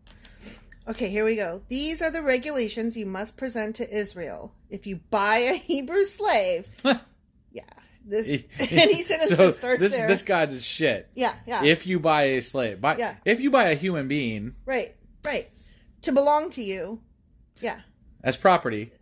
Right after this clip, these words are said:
Speaker 1: Like, that's the beginning of the sentence.
Speaker 2: Right.
Speaker 1: Okay, ready?
Speaker 2: Isn't, isn't all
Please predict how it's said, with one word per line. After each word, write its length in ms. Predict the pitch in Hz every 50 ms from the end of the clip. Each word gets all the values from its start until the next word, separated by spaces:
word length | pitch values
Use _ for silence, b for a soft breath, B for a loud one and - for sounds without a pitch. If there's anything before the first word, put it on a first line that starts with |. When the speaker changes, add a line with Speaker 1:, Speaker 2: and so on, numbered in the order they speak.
| _
Speaker 1:
Like, 160 | 247 247 247 254
that's 180 | 269 277 277 -
the 60 | 262
beginning 400 | 254 269 233 262 262 262 254 254
of 60 | 240
the 80 | 233 254
sentence. 520 | - 247 208 185 - - - - - - _ _
Speaker 2:
Right. 180 | - 117 110 98
Speaker 1:
Okay, 120 | - 175
ready? 380 | 165 180 190 214 240 349 - - - - _ _ _ -
Speaker 2:
Isn't, 280 | 123 139 151 139 -
isn't 240 | - 143 156 165 160
all 400 | 131 127 139 147 151 147 147 147